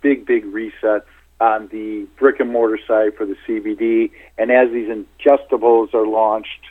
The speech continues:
uh, on our website, I see huge volumes coming in the gummies and the, and the water. So that's what I expect to see over the next, uh,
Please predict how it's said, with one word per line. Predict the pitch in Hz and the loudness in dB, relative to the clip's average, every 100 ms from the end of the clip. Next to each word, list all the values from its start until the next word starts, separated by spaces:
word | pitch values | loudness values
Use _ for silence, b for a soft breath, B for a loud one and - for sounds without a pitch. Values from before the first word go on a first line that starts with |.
| b b b _ | b b b _
uh, | 107 110 107 | -2 0 0
on | 113 | -2
our | 113 | 0
website, | 107 120 113 - 120 113 107 | 2 2 2 0 0 0 -2
I | 110 107 - | -6 -8 -10
see | 113 101 - | -12 -12 -6
huge | 143 131 | -4 -2
volumes | 101 110 107 101 - | 0 2 0 -4 -8
coming | 110 107 104 | -6 -6 -10
in | |
the | 101 | -12
gummies | 95 110 107 104 101 95 _ _ _ _ _ | -4 -2 -2 -4 -8 -8 _ _ _ _ _
and | 104 104 101 | -4 -2 -2
the, | 101 - | -4 -2
and | 107 104 | -2 -2
the | 95 | -2
water. | 95 90 90 85 - | 2 4 2 -4 -2
So | 120 110 104 b b _ _ | 2 4 2 b b _ _
that's | 135 135 - | 4 4 0
what | 127 | -4
I | 110 | -4
expect | 104 _ 104 - | -6 _ -12 -10
to | 107 - | -18 -12
see | 107 | -8
over | 101 98 | -8 -8
the | 98 | -6
next, | 101 98 - _ _ | -8 -8 -14 _ _
uh, | 104 | -6